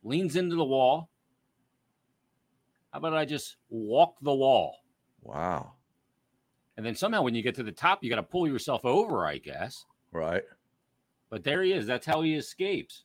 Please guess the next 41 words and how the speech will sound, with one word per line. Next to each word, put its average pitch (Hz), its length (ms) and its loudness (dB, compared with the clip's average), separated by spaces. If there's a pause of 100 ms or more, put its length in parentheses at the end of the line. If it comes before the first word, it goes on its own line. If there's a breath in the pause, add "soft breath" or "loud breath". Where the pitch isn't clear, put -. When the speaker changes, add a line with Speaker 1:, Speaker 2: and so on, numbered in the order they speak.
Speaker 2:
Wow. 98 380 2
And 117 120 4
that 170 140 10
other 165 180 8
guy 107 240 4
must 104 240 0
have 95 80 -2
been 95 160 -2
in 131 140 2
on 76 180 -2
it. 87 60 -6
He 123 80 2
was 110 140 -2
on 95 200 -2
lookout. 107 460 4 (680 soft breath)
Speaker 1:
Well, 151 260 4
it 170 80 -4
looks 214 320 2
that 117 140 -2
way, 110 180 0
but 113 120 -4
that's 139 220 2
actually 151 340 -2
a, 113 40 0 (140)
a, 127 80 -10 (100)
apparently 139 760 -2 (280)
a 107 60 -4
basketball 123 680 0
court 117 220 -2
right 107 220 -2
there, 120 120 -2
and 113 80 -6
he's 104 100 -6
getting 131 160 -6
ready 123 140 -2
to 104 100 -6
jump 120 300 -4
back 135 260 -2
into 123 180 -2
the 95 120 -4
game, 120 400 -2